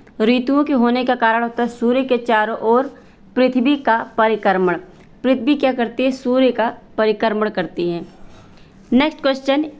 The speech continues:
एटीएम का पूरा नाम क्या है? तो एटीएम का पूरा नाम है Automatic Teller Machine। अगला question है, एक घंटे में पृथ्वी कितने देशांतर घूमती है?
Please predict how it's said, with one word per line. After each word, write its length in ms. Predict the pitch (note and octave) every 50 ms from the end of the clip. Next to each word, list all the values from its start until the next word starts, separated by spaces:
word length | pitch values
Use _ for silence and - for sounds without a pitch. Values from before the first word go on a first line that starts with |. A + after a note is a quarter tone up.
| -
एटीएम 420 | A3 A#3+ B3 B3 C#4 C#4+ D4 D4+ C#4+
का 100 | D4 C#4+
पूरा 340 | C#4 - B3 B3 B3+ B3+
नाम 240 | B3+ A#3+ A3 G#3+ G#3+
क्या 160 | G3+ A3 A3
है? 160 | A3+ A3+ A#3 B3
तो 140 | A#3+ -
एटीएम 460 | - - - G#3 A3 G#3+ B3+ B3+ C4 B3+
का 100 | C4 A#3+
पूरा 300 | A#3+ G#3 G#3+ G#3+ G#3 G#3
नाम 240 | G#3 G3+ F#3+ G3
है 160 | G3 G#3 A3+ - - - - -
Automatic 760 | G3 G#3+ G#3 - B3 A#3+ A#3+ A#3 A#3 A3 - - C#4 C#4 - - - - - - - - - -
Teller 440 | A#3+ A#3 A#3 A#3 A#3 A#3 B3+ C#4+ D4+ - - - - -
Machine। 600 | G3 G3+ G#3 G#3 G#3+ G#3 - A3+ G#3 F3+ E3+ D#3+ - - - - - - - - - - - - - - - - - - - - - - - - - - - - -
अगला 260 | C4 B3+ A#3 D4 E4
question 360 | D#4+ E4 D#4+ D#4+ - D4 C#4+
है, 160 | C#4+ C#4+ C#4+ - -
एक 240 | A#3+ C#4 D4+ B3+ A3+
घंटे 400 | A3 C4 C4+ C4+ C4+ C4 C#4+ C#4
में 280 | C#4 C#4 C#4 C#4+ D#4 D4+ - - - - - - - - -
पृथ्वी 540 | B3+ C4 C4 C4 C4 A3+ C4 C#4+ D4+ D4 - -
कितने 320 | - B3+ B3+ B3+ C4 C#4 C#4
देशांतर 500 | A3+ B3 A#3+ - A#3+ A#3+ A#3+ A#3 C4 B3
घूमती 420 | G#3 A3 A#3 A#3+ A#3 A#3+ C4 B3
है? 200 | B3+ C4+ C#4 D#4